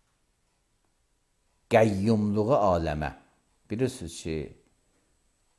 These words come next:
Allah-u Mütəal əhatəsi var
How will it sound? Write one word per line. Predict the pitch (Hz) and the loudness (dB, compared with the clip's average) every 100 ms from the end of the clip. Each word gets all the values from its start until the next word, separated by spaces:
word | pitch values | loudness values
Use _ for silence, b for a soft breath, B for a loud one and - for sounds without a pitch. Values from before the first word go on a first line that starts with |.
| _ | _
Allah-u | 98 104 107 104 101 | -4 0 0 0 -4
Mütəal | - 101 123 139 143 - - _ 107 | -6 -2 2 2 0 -4 -16 _ -4
əhatəsi | - - 107 107 101 - 98 - - 113 | -4 -2 2 2 2 0 0 0 -2 0
var | 92 | 0